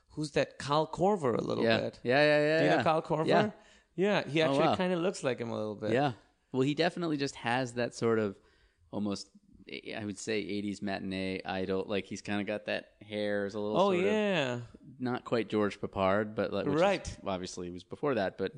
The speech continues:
Speaker 2: um, although the A-Team, but that there was something, he's obviously was th-, that thing where there's somebody is traditionally handsome, and so they're disarming. Like, a guy like that could come to your door with a delivery, and you'd be like,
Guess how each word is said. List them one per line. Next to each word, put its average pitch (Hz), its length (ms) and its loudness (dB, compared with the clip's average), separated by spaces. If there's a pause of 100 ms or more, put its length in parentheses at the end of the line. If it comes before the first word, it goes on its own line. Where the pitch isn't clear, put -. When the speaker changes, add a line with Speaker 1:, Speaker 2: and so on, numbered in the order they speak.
Speaker 2:
um, 90 360 -2
although 87 260 -10 (180)
the - 120 -14
A-Team, 92 320 -4 (380)
but - 160 0
that 107 240 2
there 107 140 2
was 107 100 2
something, 104 500 0
he's 104 200 -2
obviously 107 340 0
was 92 200 -4
th-, 107 260 -4
that - 220 -2
thing 139 180 2
where 101 120 4
there's 92 120 -6
somebody 101 180 -4
is 90 80 -6
traditionally 113 560 0
handsome, 95 460 -2
and 87 100 -6
so 92 300 0 (260)
they're 98 140 2
disarming. 98 640 0
Like, 95 220 -6
a 92 40 -2
guy 95 240 0
like 98 160 -2
that 90 220 -4
could 92 100 -10
come 101 220 -2
to 110 100 -6
your 107 100 0
door 110 300 2
with 95 140 -2
a - 20 -4
delivery, 101 540 0 (360)
and 104 160 0
you'd 104 120 0
be 104 80 2
like, 104 180 0